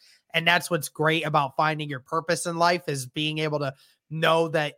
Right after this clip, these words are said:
when you're in your space, that's what's so great about it. And of course, like, I wouldn't expect anything different from Saturday.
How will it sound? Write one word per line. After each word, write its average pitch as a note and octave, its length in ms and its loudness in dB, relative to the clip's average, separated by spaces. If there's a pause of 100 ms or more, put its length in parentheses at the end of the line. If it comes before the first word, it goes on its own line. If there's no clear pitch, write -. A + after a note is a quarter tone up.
when D#3+ 260 -4
you're D#3+ 140 -2
in D#3+ 100 -6
your C#3+ 140 -6
space, D3+ 640 -4
that's D3+ 320 -4
what's D#3+ 200 -4
so - 280 -6
great C#3 280 -6
about F3 280 2
it. G3 160 -4 (460)
And D#3 380 -2
of F#3 140 2
course, B3 340 6
like, G3 180 4
I G3+ 80 6
wouldn't A3+ 260 4
expect F3+ 360 2
anything F3 320 2
different D3 300 0
from C#3+ 160 -6
Saturday. B2 480 -2